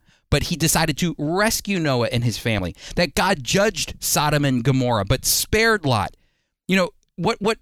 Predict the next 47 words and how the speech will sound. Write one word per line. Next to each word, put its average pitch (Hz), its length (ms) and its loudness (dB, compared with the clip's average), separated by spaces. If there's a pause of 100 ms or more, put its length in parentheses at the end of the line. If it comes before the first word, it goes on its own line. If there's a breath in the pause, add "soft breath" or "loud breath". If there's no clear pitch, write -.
Peter's 214 280 4
trying 196 160 0
to 165 60 -2
communicate 190 540 0
is 143 120 0
that 147 200 0 (220 soft breath)
God 185 200 2
is 190 140 0
capable 196 480 0
of 135 100 -2
dividing 151 500 0
the 131 100 2
righteous 156 460 -2
from 165 160 -2
the 139 180 0
unrighteous 156 640 -2 (260 loud breath)
and 165 100 4
enacting 165 760 0
his 160 280 0
judgment 131 720 -2
on 135 160 0
false 147 380 -4
teachers. 170 340 -2
As 156 220 0
the 143 100 -2
church - 400 -2
is 165 120 -2
functioning 202 520 -2
and 147 160 0
there 143 180 0
are 139 220 0 (300 loud breath)
righteous 208 560 0
people 160 300 0
in 151 100 -2
the 127 80 -2
church 156 260 -4
that 143 120 -4
are 139 60 2
doing 165 280 0
the 135 80 2
will 185 260 2
of - 80 -4
God 143 220 0
according 202 340 -2
to 175 100 2
his 160 160 2
scriptures, - 640 -2